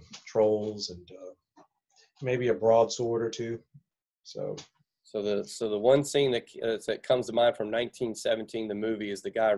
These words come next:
Speaker 2: running down the trench lines while bombs are exploding behind him.
Speaker 1: Right.
Speaker 2: So this
Speaker 1: So
Speaker 2: time it's gonna be a dragon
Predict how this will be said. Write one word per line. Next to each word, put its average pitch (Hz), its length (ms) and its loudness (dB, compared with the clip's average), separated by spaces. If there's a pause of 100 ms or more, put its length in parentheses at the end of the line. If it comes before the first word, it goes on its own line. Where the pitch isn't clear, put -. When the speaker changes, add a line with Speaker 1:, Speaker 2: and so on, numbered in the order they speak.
Speaker 2:
running 123 340 2
down 113 460 2 (420)
the 110 80 0
trench 135 400 2
lines 107 360 6
while 101 140 4
bombs 117 400 6
are 110 80 2
exploding 110 540 -2
behind 104 400 2
him. 101 280 -6 (640)
Speaker 1:
Right. 95 420 -6 (200)
Speaker 2:
So - 200 -4
this 113 260 2
Speaker 1:
So 139 100 2
Speaker 2:
time 123 140 8
it's - 180 -8
gonna 120 120 0
be 117 120 4
a 107 60 4
dragon 107 640 6